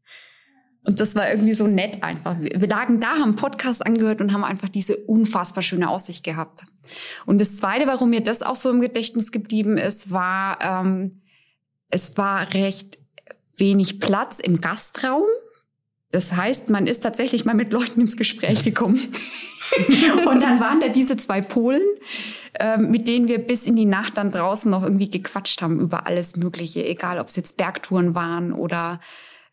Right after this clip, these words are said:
Ähm, wir hat-, wir hatten ja auch mal einen polnischen, äh, Shop, also bergfreunde punkt P L,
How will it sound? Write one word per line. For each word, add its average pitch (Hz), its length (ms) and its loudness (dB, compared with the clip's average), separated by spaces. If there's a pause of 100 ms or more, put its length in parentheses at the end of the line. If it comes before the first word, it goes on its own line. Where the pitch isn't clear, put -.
Ähm, 165 540 0 (760)
wir 180 120 2
hat-, 175 180 -4
wir 180 80 0
hatten 185 180 -2
ja 175 120 4
auch 180 80 0
mal 175 100 2
einen 170 200 2
polnischen, 175 760 0
äh, 160 300 -6
Shop, - 320 -4
also 165 260 -4 (140)
bergfreunde 165 720 -2
punkt 165 480 -8
P 165 220 -2
L, 185 340 0